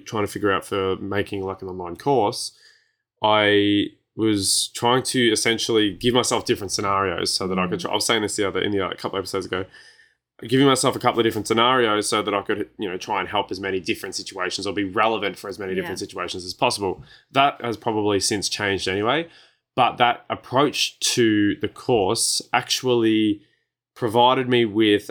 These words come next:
Speaker 1: a new kind of template, which is like a fifty-two week one on one spreadsheet.
Speaker 2: Forecasting.
Speaker 1: Yeah, where I, I, I basically give myself, I, I just arbitrarily chose a, a list of expenses,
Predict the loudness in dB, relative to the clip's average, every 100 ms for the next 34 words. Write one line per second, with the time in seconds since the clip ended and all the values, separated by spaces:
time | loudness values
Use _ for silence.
0 | -4 0 2 2 0 -2 -8 _ -8 -2
1 | 4 4 4 2 0 0 0 -2 -2 -4
2 | -4 -6 -8 -4 -4 -4 -2 -2 -2 -6
3 | 0 2 2 2 -2 -2 -10 -8 -8 -12
4 | _ _ _ _ _ _ _ 0 0 2
5 | 4 4 2 -2 0 0 2 0 0 -4
6 | -10 -20 -10 -4 -2 -4 -10 -12 -6 2
7 | 2 2 2 2 2 0 -2 -4 -6 -8
8 | _ -6 0 2 2 -4 0 2 2 0
9 | _ _ _ -18 -4 -2 2 2 2 2
10 | 2 -2 -2 2 4 4 2 0 -2 0
11 | 0 0 -2 0 2 2 0 0 -2 -2
12 | -4 -8 -4 -4 -4 -6 -4 -2 -2 0
13 | 0 0 -2 -6